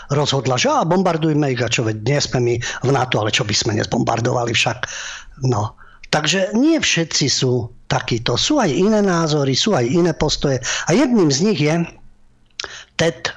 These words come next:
Nugent. Theodore Anthony Nugent, Ted Nugent.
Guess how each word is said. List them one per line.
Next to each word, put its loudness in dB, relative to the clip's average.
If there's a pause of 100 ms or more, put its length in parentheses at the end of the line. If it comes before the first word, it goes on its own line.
(100)
Nugent. 0 (140)
Theodore 0
Anthony 0
Nugent, 0
Ted 0
Nugent. 0